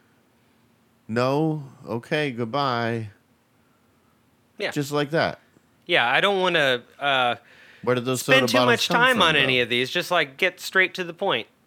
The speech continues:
Speaker 2: Cut out, cut out the many middlemen and, uh, just get straight, straight at that truth.
Speaker 1: Yeah, I mean, I guess. But where did those soda bottles keep coming from?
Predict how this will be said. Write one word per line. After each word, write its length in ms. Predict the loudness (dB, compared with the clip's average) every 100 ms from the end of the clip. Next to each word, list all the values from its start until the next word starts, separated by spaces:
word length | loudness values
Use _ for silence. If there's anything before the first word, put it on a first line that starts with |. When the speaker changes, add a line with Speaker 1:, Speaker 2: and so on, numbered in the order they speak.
| _ -4
Speaker 2:
Cut 140 | 0
out, 240 | 0 -2 -8 _ -6
cut 160 | 0
out 280 | 2 0 -2
the 60 | -4
many 220 | -2 -2
middlemen 580 | 0 0 0 0 -2 -2
and, 300 | -4 -4 -4
uh, 300 | -2 -2 -4 -8 _ _ _ -12
just 180 | -8
get 160 | -6 -4
straight, 280 | 0 0 0
straight 240 | 0 2
at 100 | 2
that 160 | 0 -4
truth. 340 | -6 -8 -10 -18 _ _ _ _ _ _ _ -6
Speaker 1:
Yeah, 320 | -2 -2 -4 _
I 120 | -8 -4
mean, 460 | -2 -2 -4 -8 -14 _ _ _ _ _ _ _ _ _ _ _ _ _ -18
I 60 |
guess. 420 | -10 -4 -4 -4 -8
But 160 | -6
where 160 | -2 -2
did 80 | -2
those 160 | -6
soda 320 | -4 -4 -2 0
bottles 360 | 0 -2 -4
keep 180 | -8 -12
coming 300 | -8 -10 -10
from? 280 | -14 -18